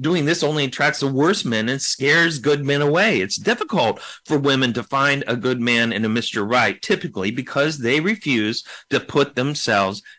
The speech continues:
out there. You know, you've gotta have social awareness. You know, guys get nervous.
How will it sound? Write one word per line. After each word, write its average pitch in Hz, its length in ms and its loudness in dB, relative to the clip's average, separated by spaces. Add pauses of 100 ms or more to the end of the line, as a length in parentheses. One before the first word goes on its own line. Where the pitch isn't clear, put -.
(120)
out 113 240 0
there. 78 300 -4 (420)
You 117 120 0
know, 123 160 2
you've 131 320 -2
gotta 190 320 2
have 151 220 -2
social 117 480 -4
awareness. 113 720 0 (320)
You 113 120 0
know, 110 140 4
guys 170 380 2
get 151 200 -2
nervous. 120 680 2